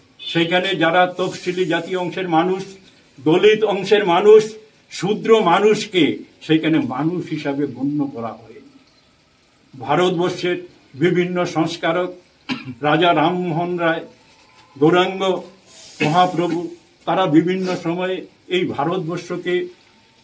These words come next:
সেখানে সমাজ যে ভারতবর্ষের মধ্যে যে অস্পৃশ্যতা আছে, এই সমাজের মধ্যে যে বিভেদ আছে, এই বিভেদকে দূরীকরণের জন্য তারা চেষ্টা করেছিলেন। স্বামী বিবেকানন্দ বলেছিলেন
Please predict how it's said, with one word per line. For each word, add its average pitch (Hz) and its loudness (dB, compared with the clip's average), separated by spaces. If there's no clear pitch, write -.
সেখানে 180 -2
সমাজ 180 -2
যে 175 -2
ভারতবর্ষের 170 -6
মধ্যে 170 -6
যে 170 -4
অস্পৃশ্যতা 165 -6
আছে, 156 -4
এই 175 0
সমাজের 175 0
মধ্যে 190 -2
যে 196 2
বিভেদ 170 0
আছে, 151 -2
এই 208 2
বিভেদকে 175 0
দূরীকরণের 196 2
জন্য 139 -2
তারা 139 -2
চেষ্টা 139 -8
করেছিলেন। 120 -14
স্বামী 170 0
বিবেকানন্দ 175 -2
বলেছিলেন 180 -2